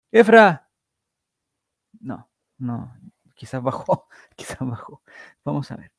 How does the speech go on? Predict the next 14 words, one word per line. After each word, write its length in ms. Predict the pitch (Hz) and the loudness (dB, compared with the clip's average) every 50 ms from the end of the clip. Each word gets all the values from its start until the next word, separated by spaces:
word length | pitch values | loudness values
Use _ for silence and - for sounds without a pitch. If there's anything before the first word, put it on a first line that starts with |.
| _ | _
Eh, 420 | - 127 131 127 123 123 113 113 120 110 - - - - 120 _ _ _ _ _ _ _ _ _ _ _ - _ | -14 -12 -12 -10 -12 -12 -12 -14 -14 -16 -16 -18 -20 -20 -20 _ _ _ _ _ _ _ _ _ _ _ -14 _
no 160 | 117 120 135 | -6 -4 -4
se 160 | 120 - 143 | -4 -4 -4
vaya 240 | 131 135 143 151 156 | -2 -2 -2 -2 -2
a 20 | 151 | -2
olvidar 300 | 131 127 131 131 147 147 | -2 -2 -2 -2 -2 -4
de 60 | 135 | -6
sacarle 320 | - 143 113 139 143 143 | -10 -8 -6 -6 -6 -4
el 100 | 139 127 | -6 -6
horóscopo 360 | 123 113 143 143 - 156 147 | -6 -6 -8 -8 -10 -12 -12
al 40 | 139 | -12
profesor 300 | - 117 113 - - 135 | -12 -14 -12 -12 -14 -16
C 100 | - - | -16 -18
J. 340 | - - 156 147 - - _ | -16 -14 -14 -16 -16 -18 _